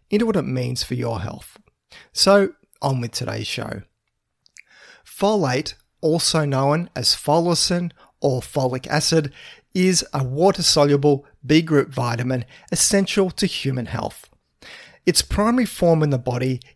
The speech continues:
is as a coenzyme called tetrahydrofolate and serves as part of an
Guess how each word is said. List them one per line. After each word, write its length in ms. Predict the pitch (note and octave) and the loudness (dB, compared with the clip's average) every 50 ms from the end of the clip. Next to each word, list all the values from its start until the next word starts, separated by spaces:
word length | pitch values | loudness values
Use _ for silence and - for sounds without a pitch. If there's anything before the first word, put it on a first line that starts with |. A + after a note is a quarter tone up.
| _ _ | _ _
is 380 | D#3+ D#3 D#3+ D#3+ E3 D3+ - - - | 0 2 4 4 2 0 -2 -6 -6
as 180 | - C#3+ C3+ C3 | -4 -4 -2 -2
a 80 | C3 | -4
coenzyme 960 | - - - - E3+ F3+ F3+ E3 D3+ D3+ C#3+ C3 C#3 B2+ B2+ B2+ C3 C#3 C3+ | -4 -6 -4 0 0 2 4 2 2 2 0 0 0 2 2 2 2 0 -2
called 400 | - - C#3+ C3+ C3 B2+ - - | -4 -2 -2 0 0 -2 -4 -6
tetrahydrofolate 1900 | - - F3 F3+ - - - D#3+ D#3 D#3 D3 - - - - C#3 C3+ C3 C3 B2+ - C#3 B2+ B2 B2 A#2+ - - - B2 A#2+ A#2 A#2+ A2+ A2 - - - - - - - - - _ - | -4 -2 -2 -2 -4 -4 -2 0 0 0 -2 -4 -10 -10 -6 -2 0 0 0 0 -2 -2 -2 0 -2 -4 -6 -8 -8 -6 -6 -4 -4 -4 -6 -6 -8 -12 -18 -20 -20 -20 -20 -20 _ -4
and 200 | C#3+ C#3 C3 - | -4 -2 -2 0
serves 540 | - - - F3+ F#3+ G3+ G#3 G3 F3+ - | 0 2 4 4 6 6 4 4 2 -2
as 180 | - - C#3 - | -6 -6 -10 -8
part 420 | - - - - C#3+ C#3 - - | -6 -6 -6 -4 -4 -4 -4 -4
of 80 | - C3 | -4 -4
an 140 | C3 B2+ | -2 -2